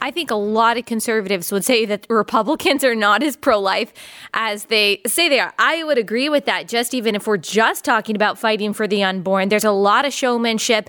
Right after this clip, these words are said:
every four years, or if it's a, you know, senatorial race every six years, whatever it is, um, saying, you know, "We're gonna defund Planned Parenthood. We're gonna fight for the unborn." It's an issue that whips up conservatives and that we will vote on. But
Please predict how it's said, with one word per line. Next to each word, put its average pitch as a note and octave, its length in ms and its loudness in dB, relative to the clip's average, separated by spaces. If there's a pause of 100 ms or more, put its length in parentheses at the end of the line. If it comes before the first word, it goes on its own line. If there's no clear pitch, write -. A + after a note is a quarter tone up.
(340)
every B3 300 -2
four A#3+ 260 2
years, A3 420 4
or F#3 340 2
if - 160 -2
it's G#3 160 0
a, G3 220 4
you G3 120 -2
know, F3 140 0
senatorial A3 580 2
race G#3+ 200 2
every A3+ 160 2
six - 260 0
years, A3 180 0
whatever G#3 440 2
it G3+ 100 0
is, G3 320 2 (380)
um, G3 280 0
saying, G#3 300 -2
you A3 60 0
know, A3+ 100 4
"We're C4 220 2
gonna B3+ 180 2
defund A3+ 460 -2
Planned G#3+ 260 -2
Parenthood. G#3 480 2
We're B3 220 4
gonna A#3 180 2
fight B3 340 -4
for B3 200 0
the G#3+ 180 0
unborn." G3+ 720 2
It's C#4+ 160 -4
an D4 80 0
issue D#4+ 400 0
that C#4+ 180 0 (220)
whips A#3 400 0
up A3 240 -2
conservatives G#3 760 0
and G3 140 0
that G3+ 160 0
we F3+ 240 -2
will G#3 320 4
vote F#3 320 2
on. A#3+ 320 4 (540)
But G3+ 340 0